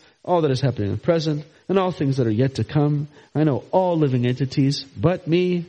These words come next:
no one knows." Thus, Krishna knows the cause of the distressed condition of the li-, conditioned soul,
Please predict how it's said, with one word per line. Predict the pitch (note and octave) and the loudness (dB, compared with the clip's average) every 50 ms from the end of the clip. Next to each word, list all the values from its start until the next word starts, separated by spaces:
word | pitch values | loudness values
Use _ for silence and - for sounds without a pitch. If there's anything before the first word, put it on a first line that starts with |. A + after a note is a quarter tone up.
| - _ _ _ _ _ _ _ - | -12 _ _ _ _ _ _ _ -12
no | - F2 G#2 G#2+ A#2 A#2+ A2+ | -6 0 2 2 2 2 2
one | G#2+ G2 F#2+ F#2+ | 0 -2 -2 -4
knows." | F#2 - - - C3+ - - - - - _ _ _ _ _ _ _ _ _ _ _ _ _ _ _ _ _ _ _ _ _ _ _ _ _ _ _ _ _ _ _ _ _ _ _ _ _ _ _ _ _ _ _ _ _ _ _ _ _ - _ _ _ - | -8 -8 -10 -12 -16 -16 -14 -14 -16 -18 _ _ _ _ _ _ _ _ _ _ _ _ _ _ _ _ _ _ _ _ _ _ _ _ _ _ _ _ _ _ _ _ _ _ _ _ _ _ _ _ _ _ _ _ _ _ _ _ _ -20 _ _ _ 0
Thus, | F3 F#3+ F#3+ - | 2 2 2 0
Krishna | - - G3+ F#3+ - - D#3+ D3+ | -2 -2 -2 -2 0 0 0 2
knows | D3+ D3 C#3+ C#3+ C3 - | 2 2 2 0 -2 -2
the | C3+ C3 | -4 -6
cause | - - - E3+ E3 D#3+ D3+ C#3 B2+ B2 B2 C3 | -6 -4 -2 0 2 2 2 2 0 0 0 -2
of | A2+ A2+ - - | -2 -4 -6 -8
the | B2 | -6
distressed | A#2 A#2 - - D#3 D3+ D#3+ C#3+ - - - - _ _ | -6 -6 -4 0 0 0 0 0 -2 -6 -12 -14 _ _
condition | - C3 A2+ A2 B2 C#3 C3 - G#2 E2+ E2+ | -2 0 2 2 2 0 -2 -2 -4 -4 -4
of | F#2+ G#2 | -4 -2
the | A#2 A#2+ | 0 0
li-, | B2 A#2+ - | 0 0 -2
conditioned | - - C3 A#2+ B2 B2 - C3 B2 | -2 -2 0 0 0 -2 -2 -4 -4
soul, | - - - A2 G2+ G2 G2+ | -2 0 0 0 0 0 -4